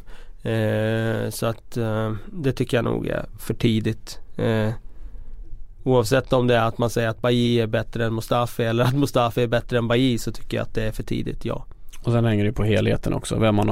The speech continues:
Speaker 2: har med sig, vad det betyder
Speaker 1: Så är det.
Speaker 2: för hela, <clears throat> hela spelet. Eh, Fredrik Jonsson, är det bra för Iwobi att gå under radarn, så slipper pressen, eh, som,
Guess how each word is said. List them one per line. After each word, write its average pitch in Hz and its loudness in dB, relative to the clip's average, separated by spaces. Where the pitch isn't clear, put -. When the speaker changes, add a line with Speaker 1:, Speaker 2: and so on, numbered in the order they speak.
Speaker 2:
har 101 0
med 107 -2
sig, - -4
vad 95 -2
det - -6
betyder - -6
Speaker 1:
Så 165 4
är 131 2
det. - -6
Speaker 2:
för - -4
hela, - -4
<clears throat> 160 4
hela 120 4
spelet. 85 0
Eh, 135 4
Fredrik 147 6
Jonsson, 156 6
är 147 6
det 143 4
bra 147 6
för - 2
Iwobi 135 6
att 120 2
gå 123 4
under 135 6
radarn, 131 4
så - -4
slipper - 0
pressen, 107 2
eh, - -6
som, 87 2